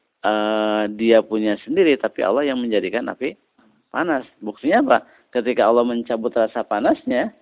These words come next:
hilang kan? Ketika Nabi Ibrahim dimasukkan ke dalam api, api dijadikan dingin. Jadi, eh, setiap benda itu memiliki sifat. Tapi sifat itu bukan datang dengan sendirinya,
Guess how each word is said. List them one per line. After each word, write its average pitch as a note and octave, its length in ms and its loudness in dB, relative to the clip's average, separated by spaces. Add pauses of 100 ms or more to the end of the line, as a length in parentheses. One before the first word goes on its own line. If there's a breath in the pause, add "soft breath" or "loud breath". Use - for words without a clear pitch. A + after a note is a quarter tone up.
(800)
hilang D#3 320 4
kan? D3+ 160 -2 (560)
Ketika F#2+ 320 -6
Nabi F#2 240 -4
Ibrahim G2+ 400 -2 (560)
dimasukkan G2+ 800 -8
ke A2 80 -4
dalam A2 160 0
api, G2+ 400 -4
api - 280 -2 (120)
dijadikan A2+ 960 -6 (240)
dingin. B2 400 -2 (640)
Jadi, A#2 240 -2 (640 soft breath)
eh, A2 320 2
setiap B2 400 4 (240)
benda B2 320 6
itu G2 240 6
memiliki C#3 320 4 (160)
sifat. G#2+ 400 0 (800 loud breath)
Tapi D3+ 400 2
sifat C#3 400 4
itu D3+ 400 0
bukan A2 400 -2
datang G#2+ 400 -2
dengan A#2 320 -6
sendirinya, B2 560 0